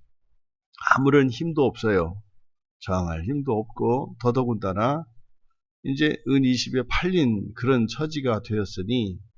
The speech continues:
뭐 물건과 다름이 없는, 예, 그런 처지가 됐습니다. 근데 요셉이 누굽니까? 언약의 조상인 야곱,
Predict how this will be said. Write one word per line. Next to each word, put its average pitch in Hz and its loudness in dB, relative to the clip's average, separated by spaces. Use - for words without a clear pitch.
뭐 117 -2
물건과 160 2
다름이 123 0
없는, 104 0
예, 101 -2
그런 143 2
처지가 127 -4
됐습니다. 98 -8
근데 247 0
요셉이 139 0
누굽니까? 92 -4
언약의 107 6
조상인 104 0
야곱, 101 0